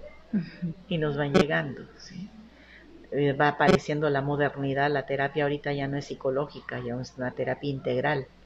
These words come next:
Speaker 2: donde podemos ver todos estos contextos físicos, mentales, emocionales, sociales e espirituales.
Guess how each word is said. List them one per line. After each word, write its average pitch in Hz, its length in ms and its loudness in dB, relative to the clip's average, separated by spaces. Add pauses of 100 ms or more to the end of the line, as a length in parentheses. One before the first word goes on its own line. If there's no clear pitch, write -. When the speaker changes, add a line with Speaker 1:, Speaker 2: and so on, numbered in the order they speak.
(640)
Speaker 2:
donde 139 220 0
podemos 139 460 0
ver 139 160 0
todos 139 340 0
estos - 320 -4
contextos 123 640 -6
físicos, 131 480 -8
mentales, 120 540 -4
emocionales, 120 680 -2
sociales 123 600 -4
e - 60 -12
espirituales. - 840 -6